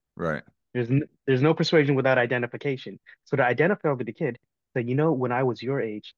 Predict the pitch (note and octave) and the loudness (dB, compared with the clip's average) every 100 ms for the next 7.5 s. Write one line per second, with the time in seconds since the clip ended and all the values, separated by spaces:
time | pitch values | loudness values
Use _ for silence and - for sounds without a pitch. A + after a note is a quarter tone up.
0 | _ A#2 C3 - C3 B2+ - G2+ - _ | _ -4 -4 -2 -4 -4 -8 -18 -20 _
1 | _ _ _ _ - B2+ B2 A#2 B2 F3 | _ _ _ _ -4 -2 0 0 2 2
2 | F3+ B2 A2+ G2 - - - - _ _ | 2 2 -2 -4 -10 -14 -16 -20 _ _
3 | _ _ B2+ B2+ D#3+ F3 D3+ C3+ C3+ - | _ _ -2 2 2 2 0 -2 -2 2
4 | D#3 D#3 B2 A#2 C3+ C3+ A#2+ B2 - F3+ | 2 2 0 0 -2 -2 -4 -6 -6 -8
5 | A3+ - _ _ _ _ _ F3 F#3 B3 | -10 -16 _ _ _ _ _ -2 0 0
6 | G#3+ C#3 B2+ - - C3 C#3 C3 B2 - | 0 0 0 -4 -8 -10 -4 -4 -4 -10
7 | A2 G2 - B2+ D#3 | -14 -12 -10 -10 -10